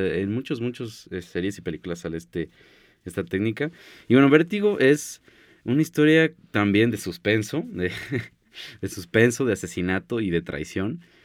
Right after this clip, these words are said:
Es, eh, la historia de un policía retirado, a la que, pues, por un trauma en su vida de policía,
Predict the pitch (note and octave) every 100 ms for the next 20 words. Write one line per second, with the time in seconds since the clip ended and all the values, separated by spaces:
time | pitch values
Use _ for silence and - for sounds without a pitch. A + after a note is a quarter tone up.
0 | _ _ - G2+ A2+ - - D#2+ G2 G2
1 | - A2 A#2+ G2 G2 A2+ F#2+ - G2 G#2+
2 | - F2 F2 F#2 A2+ F#2 D#2 - - -
3 | - - E2+ F2 G2+ G2 G2+ G2 G2+ G2
4 | F2 F2 E2+ - F2 F2+ F2 F2 F2 E2+
5 | F#2+ G#2